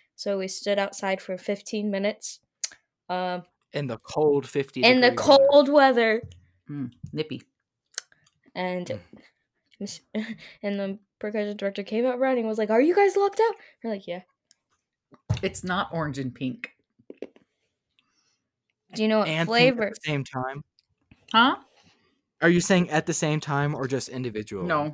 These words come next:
Speaker 1: Do you
Speaker 3: I've
Speaker 1: know what
Speaker 3: ruled those
Speaker 1: flavor the
Speaker 3: out.
Speaker 1: white is?
Speaker 3: I kinda like the green.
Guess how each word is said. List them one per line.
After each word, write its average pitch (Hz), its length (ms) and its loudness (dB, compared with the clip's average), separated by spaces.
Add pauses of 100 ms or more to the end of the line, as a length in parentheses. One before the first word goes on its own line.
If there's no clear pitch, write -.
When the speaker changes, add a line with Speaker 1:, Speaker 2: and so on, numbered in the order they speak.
(140)
Speaker 1:
Do - 100 -8
you 220 60 -2
Speaker 3:
I've - 80 6
Speaker 1:
know 254 120 4
what 233 120 4
Speaker 3:
ruled 220 140 6
those - 20 -12
Speaker 1:
flavor 220 240 4
the 160 80 4
Speaker 3:
out. 190 220 2
Speaker 1:
white 202 340 -2
is? 170 340 -10 (680)
Speaker 3:
I 175 60 -6
kinda 247 300 -2
like 160 200 -4
the 139 80 -10
green. 127 400 -8